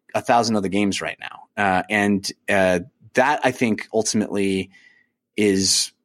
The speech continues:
it wasn't enough that it was just Cliff Bleszinski's version of a fast-paced hero shooter or Cliff Bleszinski's version of a battle royale game. I think the games themselves had to have more identity.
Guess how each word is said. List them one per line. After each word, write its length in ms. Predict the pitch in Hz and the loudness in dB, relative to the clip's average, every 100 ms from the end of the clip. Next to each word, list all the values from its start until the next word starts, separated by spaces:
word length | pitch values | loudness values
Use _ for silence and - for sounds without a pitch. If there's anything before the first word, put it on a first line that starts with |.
| _ _ _ _ - | _ _ _ _ 0
it 140 | 123 | 2
wasn't 460 | 127 127 160 165 143 | 4 2 4 2 2
enough 440 | 123 120 151 160 | 2 4 4 2
that 120 | - 101 | 0 0
it 40 | |
was 180 | 95 95 | 0 0
just 320 | 104 85 - | 0 0 -2
Cliff 280 | - 127 - | -2 -2 -2
Bleszinski's 540 | 98 95 156 - 110 | -2 0 0 0 -2
version 600 | 101 98 92 95 92 92 - | 0 0 2 0 -2 -4 -2
of 280 | 98 92 90 | 0 0 -2
a 100 | 98 | -6
fast-paced 920 | 92 - 90 87 - 95 90 90 - - _ | -4 0 0 0 -2 -2 0 0 -2 -6 _
hero 260 | - 107 95 | -2 0 2
shooter 460 | - 95 87 85 - - - | 0 0 0 -2 -6 -20 -6
or 120 | 101 | -6
Cliff 280 | - 123 110 | 0 0 2
Bleszinski's 640 | 104 98 156 170 - 107 | 2 2 2 2 2 0
version 540 | 98 98 92 92 90 - | 2 0 0 -2 -2 -4
of 380 | 98 95 90 92 - | 0 0 0 -6 -6
a 340 | 92 90 87 - _ _ | -2 -2 -2 -6 _ _
battle 260 | - 95 92 | -2 0 2
royale 320 | 90 87 87 | 0 0 0
game. 320 | 90 87 85 - - - - | -2 -4 -6 -12 -20 -10 -4
I 80 | |
think 200 | 113 135 | -2 0
the 80 | 110 | 0
games 340 | 104 110 110 98 | 2 4 2 2
themselves 720 | 90 - - 113 107 101 - | 0 2 4 4 4 2 0
had 260 | - 85 | 0 -2
to 60 | 82 | -2
have 240 | - 85 | -2 -2
more 420 | 90 87 87 87 - _ _ _ | -2 -2 -2 -4 -10 _ _ _
identity. 640 | 101 95 82 80 92 65 - | -6 -4 -6 -8 -12 -14 -16